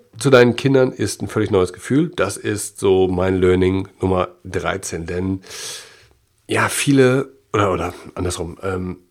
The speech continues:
bevor ich Vater wurde, habe ich wirklich gedacht, „Okay, du weißt, was Liebe ist“, ne? Ich liebe meine Frau sehr und, ähm, habe früher unseren Hund sehr geliebt und man hat halt so ein paar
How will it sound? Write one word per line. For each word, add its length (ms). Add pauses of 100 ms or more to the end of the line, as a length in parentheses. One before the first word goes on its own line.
(240)
bevor 680
ich 320
Vater 320
wurde, 120
habe 120
ich 80
wirklich 200
gedacht, 220
„Okay, 220
du 120
weißt, 300
was 160
Liebe 220
ist“, 260
ne? 160
Ich 100
liebe 140
meine 160
Frau 300
sehr 340 (460)
und, 500
ähm, 540
habe 160 (680)
früher 280
unseren 220
Hund 200
sehr 120
geliebt 320
und 240
man 260
hat 200
halt 180
so 100
ein 120
paar 440